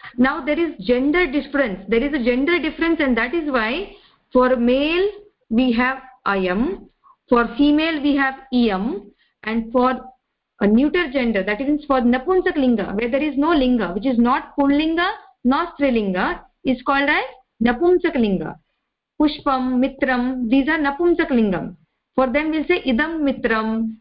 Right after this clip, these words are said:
idam pushpam, idam chatram. Got it? Slowly we will get to, get to, uh, understand this.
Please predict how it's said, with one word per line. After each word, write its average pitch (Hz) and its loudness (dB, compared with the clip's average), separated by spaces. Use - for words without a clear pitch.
idam 311 0
pushpam, 233 0
idam 294 -2
chatram. 226 0
Got 277 2
it? 453 0
Slowly 403 4
we 370 0
will 359 2
get 320 -4
to, 330 -2
get 277 -2
to, 277 0
uh, 208 2
understand 226 0
this. 170 -6